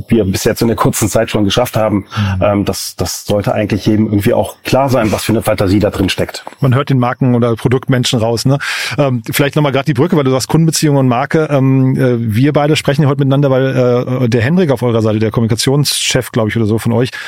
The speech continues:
Speaker 2: hatte sich gemeldet, nachdem wir hier mit Otto Birnbaum über Edorino gesprochen hatten. Und vielleicht kannst du mal was zu eurem, weiß nicht, Customer Lifetime sagen, weil ich höre ja raus, es ist primär jetzt eben Kinder. Wahrscheinlich hört das dann irgendwie natürlich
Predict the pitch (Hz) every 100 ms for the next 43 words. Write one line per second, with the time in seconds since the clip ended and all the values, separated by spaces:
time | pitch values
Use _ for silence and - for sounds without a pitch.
0 | - 135 127 123 135 120 143 151 139 123
1 | 170 127 127 139 127 143 135 120 127 131
2 | 113 139 139 135 135 123 127 127 123 123
3 | 160 127 - 113 113 101 104 139 - -
4 | - - - 113 131 131 - 135 160 147
5 | 147 - 151 135 135 131 117 135 123 131
6 | 131 110 - - 143 - 156 127 123 -
7 | 131 120 113 107 107 110 113 110 131 -
8 | - 117 139 147 131 110 160 - 143 147
9 | - - - 151 151 151 151 - 139 127
10 | - 147 175 156 143 139 - 139 151 143
11 | 139 139 135 - 156 156 160